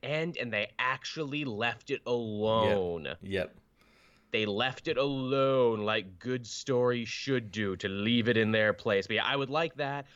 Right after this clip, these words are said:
Speaker 1: Uh, he actually asked people on Twitter, I don't know if you saw there, Matt, but he said, you know, "What would you all like out of a Batman book?" And of course, everyone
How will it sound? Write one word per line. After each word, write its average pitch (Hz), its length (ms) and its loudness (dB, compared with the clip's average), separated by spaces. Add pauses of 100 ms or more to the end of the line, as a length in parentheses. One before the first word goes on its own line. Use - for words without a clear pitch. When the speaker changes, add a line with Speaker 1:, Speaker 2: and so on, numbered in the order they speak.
(160)
Speaker 1:
Uh, 147 160 0
he 180 140 -2
actually 220 340 -4
asked 147 320 -4
people 143 260 -12
on 117 180 -6
Twitter, 139 320 -4
I 110 80 -2
don't 110 100 -6
know 110 80 -4
if 107 120 -10
you 104 100 -12
saw 117 280 -2
there, 104 200 0
Matt, 101 260 -2
but 117 80 -6
he 110 40 -8
said, 117 220 -2
you 123 60 -4
know, 120 100 2
"What 135 280 2
would 139 200 -2
you 156 220 0
all 120 260 6
like 107 360 0 (400)
out 139 200 4
of 123 80 0
a 123 80 0
Batman 107 520 -2
book?" 104 200 -8
And 113 60 -10
of 101 100 -16
course, 107 260 -6
everyone 117 480 -2